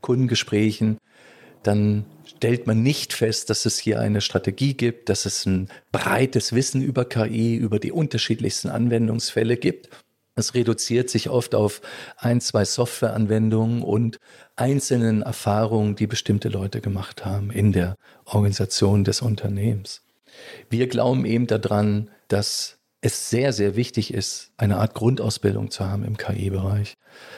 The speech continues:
Und das möchte Kira erreichen. So frei nach dem Motto, lesen, rechnen, schreiben. Ja, und jetzt K I. Es geht um eine K-I-Alphabetisierung.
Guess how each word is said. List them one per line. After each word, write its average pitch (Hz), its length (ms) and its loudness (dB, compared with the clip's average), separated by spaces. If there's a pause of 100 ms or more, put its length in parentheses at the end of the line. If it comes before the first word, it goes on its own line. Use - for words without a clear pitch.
(140)
Und 113 260 2 (140)
das 98 160 2
möchte 117 240 2
Kira 110 300 2
erreichen. 98 680 0 (480)
So - 160 -2
frei 110 300 0
nach 110 160 2
dem 104 160 0
Motto, 110 500 2 (460)
lesen, 117 720 2 (300)
rechnen, 107 380 2
schreiben. 117 640 2 (240)
Ja, 120 160 0
und 104 260 0
jetzt - 380 -4
K 113 200 0
I. 123 340 0
Es - 140 -4
geht 113 180 0
um 107 80 -2
eine 110 200 2
K-I-Alphabetisierung. 110 1600 0